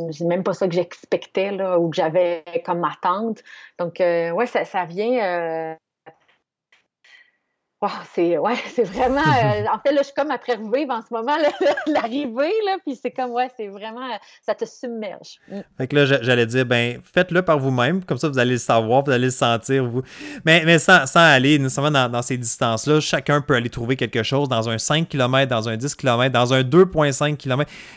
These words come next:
Speaker 2: Chacun peut aller trouver quelque chose là-dedans. C'est le dépassement de soi, je pense, qui est beau, puis, euh, c'est de le faire, justement. Écoute, il y a peut-être des gens qui sont vraiment compétitifs puis qui veulent faire, euh,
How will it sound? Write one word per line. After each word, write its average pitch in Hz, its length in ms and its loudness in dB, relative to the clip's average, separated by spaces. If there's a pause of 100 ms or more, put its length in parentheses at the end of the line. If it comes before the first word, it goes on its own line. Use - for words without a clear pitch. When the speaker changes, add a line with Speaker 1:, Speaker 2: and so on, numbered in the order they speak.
(220)
Speaker 2:
Chacun 185 400 4
peut 180 100 2
aller 147 120 6
trouver 131 240 0
quelque 127 220 0
chose 135 220 -2
là-dedans. 127 380 2
C'est 131 100 -6
le 123 80 -4
dépassement 131 540 0
de 110 40 -10
soi, 135 200 -2
je - 60 -10
pense, 127 200 -4
qui 123 140 -4
est 113 40 -2
beau, 127 220 2
puis, 117 400 0
euh, 110 80 2 (380)
c'est - 140 -2
de 127 80 0
le 123 100 4
faire, 165 260 4
justement. 127 480 0 (440)
Écoute, 127 260 -4
il 139 40 -2
y 135 40 0
a 127 40 0
peut-être 156 180 2
des 139 120 4
gens 143 160 2
qui - 60 -8
sont 135 100 2
vraiment 131 280 2
compétitifs 139 720 0
puis 127 120 -14
qui 120 60 -8
veulent 127 160 4
faire, 127 320 2
euh, 113 280 2